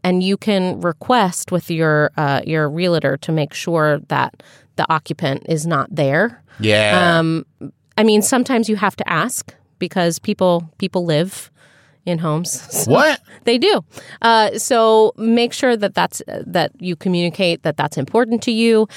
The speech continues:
Speaker 1: And, you know, while you're there with the realtor, poke around. That's, that's something that, uh,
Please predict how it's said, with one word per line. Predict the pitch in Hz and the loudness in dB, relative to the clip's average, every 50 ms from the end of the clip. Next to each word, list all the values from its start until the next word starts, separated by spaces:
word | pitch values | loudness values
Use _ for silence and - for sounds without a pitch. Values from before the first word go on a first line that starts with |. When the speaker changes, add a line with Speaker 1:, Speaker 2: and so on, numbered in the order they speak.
| - - - - | -18 -18 -6 -2
Speaker 1:
And, | 196 202 202 208 214 208 - - | 0 2 2 2 0 0 -2 -2
you | 196 226 214 | 0 2 2
know, | 180 170 | 4 2
while | 175 165 165 165 175 196 | 2 2 0 0 2 2
you're | 220 202 214 208 | 2 0 0 0
there | 190 208 202 208 202 190 | 0 0 0 0 0 0
with | 196 196 - | -2 -2 -2
the | 196 | -4
realtor, | 185 185 202 269 302 302 247 214 202 214 208 - - - - - _ - | -4 -2 -2 -2 -2 0 0 0 0 0 -2 -4 -14 -20 -20 -20 _ -2
poke | - 214 220 - | -2 -2 0 0
around. | 277 269 269 269 370 339 - - - - - - _ | 0 0 0 0 0 -2 -4 -6 -8 -14 -20 -20 _
That's, | - - 185 220 - - - - - - - | -4 -2 -2 -2 -2 -4 -8 -8 -10 -10 -2
that's | - 190 208 208 - | -2 -2 0 0 -2
something | - 240 233 240 - 233 220 220 220 220 220 - - - - - - _ - | -2 0 0 0 0 -2 0 0 0 0 -2 -4 -10 -20 -20 -20 -20 _ -2
that, | 180 190 185 185 185 180 - - | 0 2 4 4 2 2 0 0
uh, | 175 175 165 | -2 -2 -2